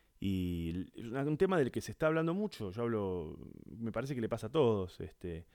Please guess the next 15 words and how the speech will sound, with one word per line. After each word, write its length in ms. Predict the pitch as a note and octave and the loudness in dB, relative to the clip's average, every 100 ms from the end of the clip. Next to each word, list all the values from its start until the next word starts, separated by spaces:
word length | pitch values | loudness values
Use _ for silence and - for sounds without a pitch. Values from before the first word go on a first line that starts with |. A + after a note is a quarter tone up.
| _ _ - | _ _ -8
en 60 | |
las 100 | F#2 | -6
reuniones 420 | G#2 G2+ C3 C3+ A2+ | -2 2 4 2 0
con 120 | F#2 | 0
amigos, 360 | A#2 C#3 B2 | 2 4 2
familiares, 760 | - F#2+ G2 C3 D#3+ C#3+ A2 G2 | 0 -2 2 4 6 6 4 -2
está 160 | F#2+ A#2 | -4 0
muy, 320 | D#3+ F#3+ D#3+ | 4 4 4
muy, 200 | D#3 C#3+ | 2 2
muy 180 | C#3 C#3 | 2 0
instalada 520 | A2+ A#2 C#3 A#2 G2+ | 0 0 2 2 0
la 80 | F#2+ | -2
discusión 580 | F#2 G2 F#2 F#2+ F2+ - _ | -4 -6 -6 -6 -6 -12 _
política. 540 | - F#2+ F#2 E2+ D#2+ - _ _ - _ _ - | -8 -6 -6 -8 -10 -12 _ _ -20 _ _ -2
Y 2000 | C3 B2+ A#2+ A#2 A#2 A2+ A2+ A2 G#2+ G#2+ G#2 G#2 G2+ G2+ G2 G2 G2 G2 G2 | 4 6 6 6 4 4 2 2 2 2 0 0 0 0 -2 -2 -2 -4 -6